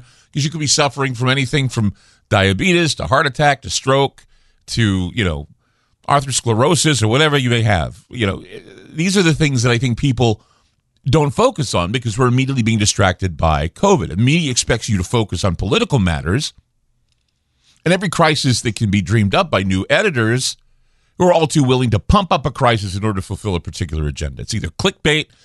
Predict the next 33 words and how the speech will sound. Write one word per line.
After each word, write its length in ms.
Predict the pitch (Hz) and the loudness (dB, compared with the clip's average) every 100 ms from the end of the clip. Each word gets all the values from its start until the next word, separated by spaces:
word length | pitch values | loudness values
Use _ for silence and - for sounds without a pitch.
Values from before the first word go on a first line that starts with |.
| _ _ - | _ _ -2
ratings 400 | 127 156 151 107 | 0 2 2 2
bait, 340 | 139 131 - _ _ - | 2 0 -4 _ _ -2
or 60 | |
whatever 200 | 135 214 | 0 2
you 60 | 226 | 2
wanna 140 | 208 | 0
call 280 | - 190 175 | 2 2 2
it. 100 | - _ - | 0 _ -4
covid 640 | - 247 277 147 78 120 _ _ _ _ _ _ _ _ _ _ _ _ | 2 2 2 -2 -4 -14 _ _ _ _ _ _ _ _ _ _ _ _
has 420 | 147 165 165 143 | 2 4 2 0
stirred 240 | - 190 165 | -4 0 0
up 140 | 156 | 0
enough 180 | 156 147 | -2 0
political 400 | 143 156 143 113 | 2 2 0 -2
hate, 600 | - 247 226 - - - _ _ _ _ _ _ _ _ _ _ _ _ _ _ | 0 2 0 -2 -12 -12 _ _ _ _ _ _ _ _ _ _ _ _ _ _
and 160 | - 139 | 0 4
those 180 | 180 135 | 4 4
who 80 | 151 | 2
are 80 | |
not 160 | 147 139 | 2 0
vaccinated 640 | 113 185 - 135 107 98 | 2 2 -2 -4 -2 0
have 80 | 120 | 2
also 340 | 147 220 - 135 | 2 2 0 0
been 180 | 104 175 | -2 -2
targeted 500 | 95 78 69 90 101 | 0 -2 -2 -4 0
by 120 | 87 | 0
the 120 | 80 | 0
media. 440 | 78 64 53 131 - _ _ _ _ _ _ _ _ | -2 -4 -8 -10 -12 _ _ _ _ _ _ _ _
They 140 | 127 | 2
are 80 | 170 | 4
now 240 | 135 117 | 2 0
political 460 | 98 110 104 90 - | -2 -2 -2 -2 -6
combatants. 840 | 104 85 76 - 98 - - - | -4 -4 -4 -6 -10 -8 -8 -8